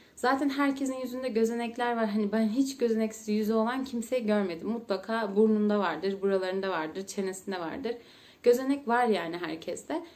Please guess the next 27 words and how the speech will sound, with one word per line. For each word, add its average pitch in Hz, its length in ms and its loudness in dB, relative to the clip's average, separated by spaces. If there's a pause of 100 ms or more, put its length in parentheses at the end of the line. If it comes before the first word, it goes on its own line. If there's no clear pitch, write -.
(160)
Ya, - 80 -8
ufak 302 340 0
tefek 302 300 -4
gözenekleri 277 540 2
öyle 269 240 4
kafasına 254 460 -6
takan 254 380 -6
bir 254 60 -4
insan 254 460 -4
değilim. 240 500 0
Çünkü 233 140 -2
dediğim 240 260 4
gibi 208 220 -2
bu 220 220 2
doğal 214 320 4
bir 202 60 -4
şey 190 240 0
yani 208 280 2
<laughs> - 40 0
insanız 226 540 2
ve 240 60 6
gözeneklerimiz 214 880 4
var. 202 240 2 (560)
Derimiz 226 420 10
bu 208 80 -2
şekilde 226 480 0
tasarlanmış. 233 760 2